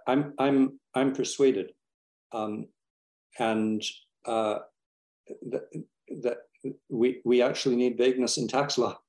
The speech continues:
We need it in order to tax trades, uh, or adventures in, in,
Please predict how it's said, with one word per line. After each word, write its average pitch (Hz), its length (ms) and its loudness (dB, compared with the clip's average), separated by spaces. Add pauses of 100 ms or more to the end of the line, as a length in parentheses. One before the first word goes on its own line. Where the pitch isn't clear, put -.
(420)
We 120 140 2
need 139 180 6
it 135 120 6
in 127 120 4
order 131 220 4
to 135 120 -4
tax - 320 -4
trades, - 520 0 (320)
uh, 127 80 -2 (360)
or 113 240 -2 (420)
adventures 131 580 4
in, 131 280 4
in, 123 300 2